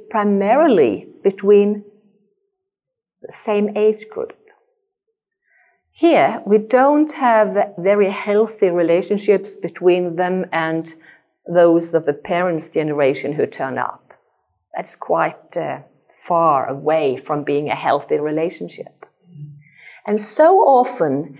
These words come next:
when I dig into, uh, popular culture, television series, films, especially television series,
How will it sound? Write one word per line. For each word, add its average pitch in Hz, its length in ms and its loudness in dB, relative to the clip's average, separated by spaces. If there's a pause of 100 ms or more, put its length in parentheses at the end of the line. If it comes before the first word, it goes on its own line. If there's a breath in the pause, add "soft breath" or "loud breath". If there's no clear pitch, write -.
(140 loud breath)
when 196 220 2
I 311 200 4
dig 262 420 2
into, 208 680 4
uh, 165 200 -2 (440)
popular 202 440 2
culture, 196 840 -4
television 175 500 -2
series, 180 580 0
films, 180 420 -2 (360 soft breath)
especially 240 440 0
television 190 460 0
series, 127 640 -4